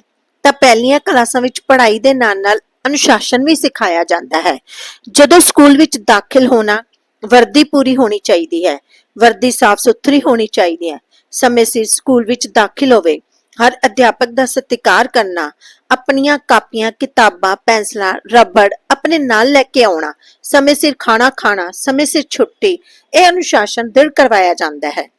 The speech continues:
ਅਨੁਸ਼ਾਸਨ ਹੌਲੀ-ਹੌਲੀ ਇਸ ਦੇ ਸੁਭਾਅ ਵਿੱਚ ਆ ਜਾਂਦਾ ਹੈ। ਧਾਰਮਿਕ ਪੜ੍ਹਾਈ ਵਿੱਚ ਵੀ ਅਨੁਸ਼ਾਸਨ ਜ਼ਰੂਰੀ ਹੈ। ਹਰ ਰੋਜ਼ ਇੱਕੋ ਸਮੇਂ ਤੇ ਉੱਠਣਾ, ਦਾਤਨ ਕਰਨਾ,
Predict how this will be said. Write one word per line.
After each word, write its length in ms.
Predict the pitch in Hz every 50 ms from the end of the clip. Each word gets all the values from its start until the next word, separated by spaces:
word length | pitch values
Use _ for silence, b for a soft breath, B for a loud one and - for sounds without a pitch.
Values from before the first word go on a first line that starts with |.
| b b b b b b b - 254
ਅਨੁਸ਼ਾਸਨ 640 | 254 269 254 - 277 214 208 196 - 240 226 233 247 - 285
ਹੌਲੀ-ਹੌਲੀ 520 | 269 269 269 330 370 359 285 254 247 262
ਇਸ 220 | 269 - 262 254
ਦੇ 120 | 226 262 269
ਸੁਭਾਅ 380 | 262 - 285 214 247 214 202 202
ਵਿੱਚ 220 | 262 277 - 277
ਆ 80 | 233 202
ਜਾਂਦਾ 380 | 185 196 180 165 160 170 160
ਹੈ। 160 | 165 - 151 143 - _ b b b b b b b b b b _
ਧਾਰਮਿਕ 440 | - 294 269 247 208 226 302 320 _
ਪੜ੍ਹਾਈ 260 | - 339 311 285 254 240
ਵਿੱਚ 240 | 226 254 233 -
ਵੀ 120 | 262 269 254 - 269
ਅਨੁਸ਼ਾਸਨ 560 | 262 254 - - 240 226 - - 247 247 247
ਜ਼ਰੂਰੀ 540 | 208 247 254 226 233 226 214 202 202 190 185
ਹੈ। 160 | 170 147 151 - _ _ b b b b b b b -
ਹਰ 240 | - 294 302 302 277
ਰੋਜ਼ 260 | 277 262 262 262 - -
ਇੱਕੋ 320 | 302 - _ - 349 339
ਸਮੇਂ 320 | 311 - - 254 240 240 233
ਤੇ 100 | - 247
ਉੱਠਣਾ, 520 | - 254 240 - 226 214 208 214 226 - _ _
ਦਾਤਨ 500 | _ - 233 208 - - - 208 202 208
ਕਰਨਾ, 420 | - 220 202 202 202 208 214 233